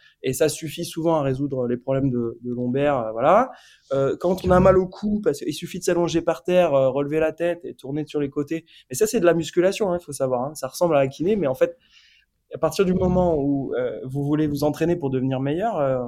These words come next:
Speaker 1: on, on bascule sur, euh, sur ce qu'on appelle le renforcement contre-résistance,
Speaker 2: Muscu-
Speaker 1: pour parler dans le
Speaker 2: Ouais.
Speaker 1: langage scientifique. Et en fait, ça, ça
Speaker 2: Hop.
Speaker 1: permet de ré-
Speaker 2: Renforcement musculaire pour les autres. <laughs>
Speaker 1: Voilà, exactement. Euh, donc, euh, donc,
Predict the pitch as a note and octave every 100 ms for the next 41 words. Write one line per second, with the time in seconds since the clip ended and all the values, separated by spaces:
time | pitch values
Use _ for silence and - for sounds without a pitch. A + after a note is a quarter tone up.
0 | B2 C3 B2+ C3 B2+ C3+ C3+ G3+ - D3
1 | B2 A#2+ B2 - A#2+ A#2 D#3+ C#3+ A#2+ B2
2 | - - C3 C#3 C3 _ _ - F3+ F3
3 | D3 B2 A#2+ B2 A#2+ E3 A3 - C3 -
4 | A#2+ B2+ B2 B2 _ _ _ _ B2+ A#2+
5 | B2 - B2 C3+ C3+ G#3+ B3+ - _ _
6 | _ _ _ - B2 D#3+ G#3+ G3 G#3+ C#4
7 | - D#3 C#3+ D#3+ E3 C#3 G2 A2+ - A#2
8 | A#2 - - G2 G#2 - G#2 F#2 E2 F2+
9 | - - D3 E3+ E3+ D3+ C#3 - - -
10 | E3 A3 - - - - - D3 C#3 C#3
11 | B2+ B2+ B2 G#2 C3 F3 F3+ D#3 G#2 C3